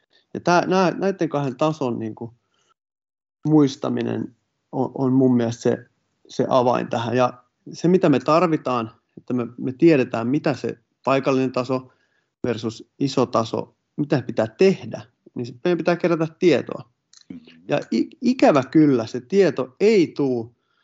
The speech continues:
Speaker 1: ö, käyskentelemällä ja katsomalla,
Speaker 2: <laughs>
Speaker 1: vaan se, i-, se on ikävä kyllä niin, että meidän on pakko pistää niinku vuositolkulla hartiavoimia, ö,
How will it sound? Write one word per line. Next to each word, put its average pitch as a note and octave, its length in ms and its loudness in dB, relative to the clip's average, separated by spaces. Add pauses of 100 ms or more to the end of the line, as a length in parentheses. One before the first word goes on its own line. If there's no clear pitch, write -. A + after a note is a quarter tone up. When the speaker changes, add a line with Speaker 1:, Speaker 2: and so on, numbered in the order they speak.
(580)
Speaker 1:
ö, A#2 240 -4 (140)
käyskentelemällä A2+ 1080 0
ja A2 200 -6 (140)
katsomalla, - 680 -6 (120)
Speaker 2:
<laughs> - 100 -12
Speaker 1:
vaan C#3 160 2
se, E3 340 0
i-, F3+ 240 2
se E3+ 180 0
on F#3+ 160 2
ikävä G3 340 2
kyllä D#3 260 2
niin, F3 220 4
että C3+ 220 -4
meidän D3+ 200 -2
on D3 60 -16
pakko G3+ 380 -4
pistää B2+ 400 -8
niinku B2+ 400 -6 (480)
vuositolkulla C#3 1120 4
hartiavoimia, A#2 1000 -4 (720)
ö, A2+ 180 -2